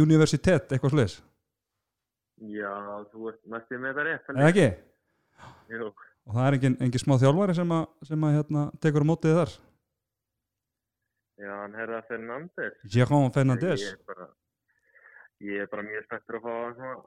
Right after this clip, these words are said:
Speaker 2: vera undir honum bara.
Speaker 1: Mhm. Hérna, hvern, segðu okkur, er
Speaker 2: Búin að
Speaker 1: þetta
Speaker 2: vera mjög heppinn með, hérna, þjálfara eins og Erling núna. Og mér finnst það bara vera rétt skref að fá gæja eins og Fernandes næst.
Speaker 1: Mhm, hann er nú búinn að,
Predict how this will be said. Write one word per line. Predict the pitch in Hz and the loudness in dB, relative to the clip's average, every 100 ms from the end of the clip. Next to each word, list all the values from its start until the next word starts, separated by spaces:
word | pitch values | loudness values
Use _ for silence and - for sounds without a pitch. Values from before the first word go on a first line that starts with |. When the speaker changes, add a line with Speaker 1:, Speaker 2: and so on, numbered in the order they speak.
| _ _ _ _ - | _ _ _ _ -12
Speaker 2:
vera | 127 131 | -8 -8
undir | 147 143 | -10 -10
honum | 160 190 | -8 -8
bara. | 190 165 98 _ - | -8 -10 -12 _ -10
Speaker 1:
Mhm. | 120 110 131 - _ _ _ - - - _ - | -4 -2 -2 -6 _ _ _ -20 -20 -20 _ -6
Hérna, | 120 131 | 0 0
hvern, | - 151 | 2 2
segðu | 165 139 | 6 6
okkur, | 127 | 6
er | 135 | 4
Speaker 2:
Búin | 135 | 4
að | 156 | 2
Speaker 1:
þetta | 107 | 2
Speaker 2:
vera | 117 | -4
mjög | 110 117 110 | -6 -8 -8
heppinn | 123 - 113 110 | -10 -10 -12 -10
með, | 113 107 | -10 -8
hérna, | 107 107 104 95 - _ _ _ _ | -12 -12 -12 -12 -16 _ _ _ _
þjálfara | 113 107 107 | -12 -10 -10
eins | 107 104 | -10 -8
og | |
Erling | 98 104 113 117 | -8 -10 -18 -20
núna. | 113 123 120 _ _ _ _ _ _ _ _ - _ _ _ _ - | -16 -16 -16 _ _ _ _ _ _ _ _ -20 _ _ _ _ -18
Og | 104 104 - - - | -14 -14 -14 -20 -18
mér | 110 107 | -12 -12
finnst | 101 | -12
það | 107 | -10
bara | 104 | -6
vera | 104 104 | -6 -4
rétt | 104 - | -6 -10
skref | - 113 | -10 -10
að | 113 | -8
fá | 113 - | -12 -10
gæja | 110 | -12
eins | 113 | -12
og | 110 | -18
Fernandes | 110 107 110 - 120 | -16 -16 -16 -16 -14
næst. | 123 160 _ _ - - - | -14 -16 _ _ -20 -20 -20
Speaker 1:
Mhm, | 104 110 110 | -18 -18 -10
hann | 113 | -2
er | 117 | -2
nú | 113 | 0
búinn | 123 | 0
að, | 120 | 0